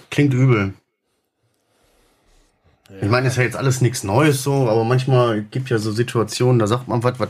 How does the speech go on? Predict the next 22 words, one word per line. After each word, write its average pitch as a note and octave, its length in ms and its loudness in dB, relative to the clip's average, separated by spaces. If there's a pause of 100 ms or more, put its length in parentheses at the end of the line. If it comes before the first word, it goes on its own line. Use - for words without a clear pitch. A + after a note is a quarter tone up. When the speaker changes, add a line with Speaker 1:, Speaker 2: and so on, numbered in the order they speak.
Speaker 1:
man G#2 120 -2
eigentlich A2 220 0
schon A2 160 0
hundertmal B2 440 2
gesagt C3 300 0
hat, A2+ 100 -2
aber G#2 100 -4
das - 160 -2
hat G#2 80 0
eine G#2 120 -2
ganz A#2 240 0
andere G#2 480 0 (640)
Schwere. A#2 560 2 (520)
Irgendwie G2 340 -4
so, F2 220 -4
weißt F#2+ 260 -4
du? B2+ 60 -2
Fühl A#2+ 280 -2
ich G#2 120 -6
grad F2+ 180 -4
voll F#2 260 -6
so. F#2 260 -8